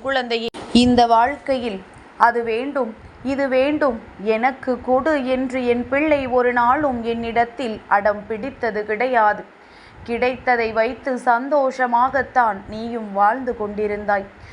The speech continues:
அப்படி இருக்கும் பொழுது உனக்காக ஒரு விஷயம் உன் மனதிற்குள் ஆசையை கொடுக்கின்றது.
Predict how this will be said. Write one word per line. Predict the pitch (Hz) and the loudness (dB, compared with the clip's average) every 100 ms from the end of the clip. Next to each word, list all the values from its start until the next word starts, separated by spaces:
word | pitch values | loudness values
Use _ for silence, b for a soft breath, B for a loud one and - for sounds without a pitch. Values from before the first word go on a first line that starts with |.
| B B | B B
அப்படி | 214 214 240 226 220 | 0 2 -2 -2 -4
இருக்கும் | 233 277 - 285 247 | -4 -6 -4 -4 -2
பொழுது | 233 233 254 233 196 B B - | 0 0 0 -2 -8 B B -6
உனக்காக | 262 269 262 269 262 294 294 269 | 0 0 0 2 2 4 0 0
ஒரு | 262 262 | 0 -2
விஷயம் | 247 294 302 285 247 B B - | -2 -4 0 -2 -2 B B -8
உன் | 254 262 | -4 0
மனதிற்குள் | 262 262 302 294 277 - 277 220 - 202 | 2 2 0 -2 -8 -6 -4 -4 -2 0
ஆசையை | 226 262 262 226 220 - | 2 0 -4 -4 -8 -6
கொடுக்கின்றது. | 233 254 269 262 233 233 220 | -6 -6 -8 -8 -6 -4 -6